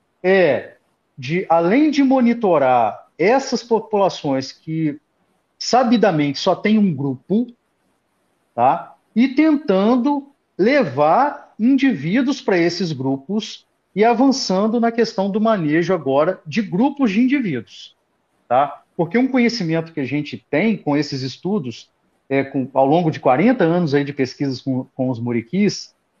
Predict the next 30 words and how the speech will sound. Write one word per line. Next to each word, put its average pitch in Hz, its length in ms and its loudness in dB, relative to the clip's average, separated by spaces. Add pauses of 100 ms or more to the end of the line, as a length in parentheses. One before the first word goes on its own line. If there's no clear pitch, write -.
(140)
é, 117 100 -2
até 117 220 2
mais, 151 720 2 (320)
é 156 160 2
que 190 720 2 (720)
populações 240 760 2
que 269 100 0
são 240 180 -2
formadas 160 560 0
por 214 200 0
um 175 180 -2
único 170 340 -4
grupo, 170 360 -2
a 147 40 2
gente 170 220 -6
tem 180 260 -4 (100)
algumas 208 640 2
populações, 139 760 0 (380)
como 151 200 0
aqui 135 160 -6
na 143 140 -2
Mata 139 240 -2
do 120 80 -12
Sossego, 147 960 -2 (520)
próprio 170 280 -2
município 151 400 -4
de 123 80 -8
Peçanha, 160 960 -2 (180)
em 151 100 -4
Ibitipoca, 151 1200 0